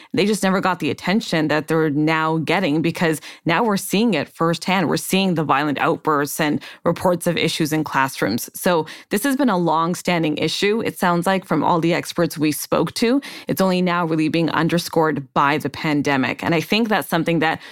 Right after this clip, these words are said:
we didn't realize. We're now, as we slowly come out of covid nineteen and this pandemic,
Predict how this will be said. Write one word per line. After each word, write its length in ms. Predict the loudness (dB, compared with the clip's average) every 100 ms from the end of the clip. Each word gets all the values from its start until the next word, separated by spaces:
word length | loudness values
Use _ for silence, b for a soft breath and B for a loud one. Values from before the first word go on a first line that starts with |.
| B
we 100 | 0
didn't 300 | 0 2 -2
realize. 600 | -2 0 2 0 -2 -4
We're 100 | 0
now, 260 | 0 2 0
as 200 | -2 -2
we 100 | -2
slowly 480 | -2 0 2 2 0
come 280 | 0 0 2
out 380 | 2 2 0 -4 B B B
of 300 | 0 0 -2
covid 440 | -2 0 2 0 0
nineteen 680 | 0 0 -2 0 2 2
and 220 | 0 0 0
this 140 | 0
pandemic, 680 | 0 0 2 2 0 -2 -4